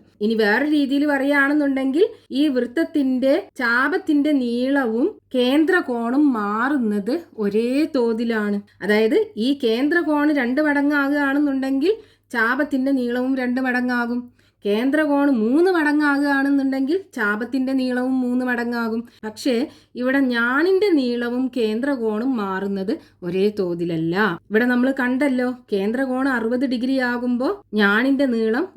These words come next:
വൃത്തത്തിന്റെ ആരത്തിന് തുല്യമാണ്. കേന്ദ്രകോണ് അതിന്റെ ഇരട്ടിയാകുമ്പോ, അതായത് നൂറ്റി ഇരുപത് ഡിഗ്രി ആകുമ്പോ ഈ ഞാണിന്റെ നീളവും ഇതിന്റെ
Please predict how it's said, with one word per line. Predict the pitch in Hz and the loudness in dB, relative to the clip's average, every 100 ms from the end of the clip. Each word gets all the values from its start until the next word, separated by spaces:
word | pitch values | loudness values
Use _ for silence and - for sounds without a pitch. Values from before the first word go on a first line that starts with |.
| - 202 | -6 -6
വൃത്തത്തിന്റെ | 208 262 214 208 247 190 175 | -4 -4 -2 -2 -4 -6 -6
ആരത്തിന് | 185 208 214 214 202 | -4 -2 0 0 -2
തുല്യമാണ്. | 180 190 175 160 165 196 160 - _ _ - | 0 -2 0 -2 0 0 -2 -12 _ _ -2
കേന്ദ്രകോണ് | 214 247 285 277 262 262 294 - | 0 2 0 0 -2 0 0 -2
അതിന്റെ | 208 240 247 277 233 | -2 -2 0 0 0
ഇരട്ടിയാകുമ്പോ, | 226 233 330 285 233 214 202 180 - | -4 0 2 2 0 -2 -2 -4 -4
അതായത് | 214 214 285 | -4 0 2
നൂറ്റി | 214 208 277 | 2 0 0
ഇരുപത് | 277 285 285 | 0 0 0
ഡിഗ്രി | 254 269 269 247 | 0 0 0 0
ആകുമ്പോ | 240 247 247 285 294 - _ _ 220 | -2 -2 -2 -2 -4 -20 _ _ -6
ഈ | 262 269 233 | -2 0 0
ഞാണിന്റെ | 214 226 269 285 294 262 | 0 0 2 2 2 0
നീളവും | 262 269 269 285 302 - - | 0 -2 0 0 0 -4 -10
ഇതിന്റെ | 220 277 | -2 0